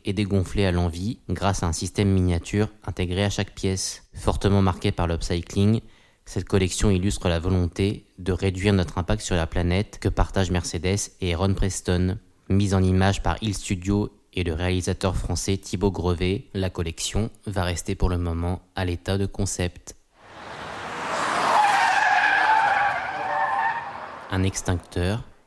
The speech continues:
un pistolet à billets, des gants de boxe, collection après collection, les accessoires arborant les couleurs du label new-yorkais Supreme sont de plus en plus surprenants. La marque frappe fort ce mois-ci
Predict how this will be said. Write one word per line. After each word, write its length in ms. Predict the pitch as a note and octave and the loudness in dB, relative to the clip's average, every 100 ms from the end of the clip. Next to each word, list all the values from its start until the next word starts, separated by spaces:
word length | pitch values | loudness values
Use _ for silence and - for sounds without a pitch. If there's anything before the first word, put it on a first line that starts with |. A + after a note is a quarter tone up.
| - | -4
un 80 | |
pistolet 460 | G2+ G2 - G#2 G2 | -4 -4 0 2 2
à 80 | F2+ | 0
billets, 500 | E2+ F2+ F#2 G2 C#3+ _ | -2 0 2 2 -2 _
des 260 | - F2+ F#2+ | -6 -2 -2
gants 260 | F#2 G2 G2 | 2 2 4
de 100 | F2 | 2
boxe, 580 | D#2+ F#2 - - - - - - - | 4 2 2 -4 -4 -8 -18 -20 0
collection 640 | A2 A2+ - - A2 G#2+ - _ _ | 2 2 0 2 2 2 -2 _ _
après 280 | G2+ - F#2+ | -6 -4 -4
collection, 680 | - G#2 G2 - - G#2 A#2 - _ _ _ _ | 0 2 0 -2 0 0 -2 -10 _ _ _ _
les 180 | - F#2 | -6 -2
accessoires 640 | G2 - F#2 - G#2 G#2 - | -2 -2 -6 0 2 2 -2
arborant 400 | G#2+ G2 G2 G2 | -8 -2 2 4
les 100 | G2 | 2
couleurs 320 | F2 F#2+ G2 | 2 0 2
du 120 | G2+ F2+ | 2 0
label 320 | E2+ F#2 F2+ | 0 -2 0
new-yorkais 560 | F#2 F#2 E2+ - G#2 | 0 0 -2 -4 -4
Supreme 640 | G2 - G2 - F#2+ G#2 A2+ - - _ | -4 -6 -2 0 2 0 -2 -6 -20 _
sont 160 | - G2 | -4 -2
de 100 | E2+ | 0
plus 200 | - F#2+ | 2 2
en 80 | |
plus 160 | F#2+ - | 2 0
surprenants. 600 | - A2 - G#2 G2 F#2+ - - | 0 0 2 4 4 0 -4 -6
La 160 | F#2 | 0
marque 400 | F2 F#2+ G#2 - | 2 2 0 -4
frappe 300 | F2+ - F2 | -4 -2 -4
fort 320 | - - G#2 - | -2 0 0 0
ce 100 | F2+ | -2
mois-ci 540 | F2 E2+ - G2+ G#2+ | 0 0 -2 -4 -8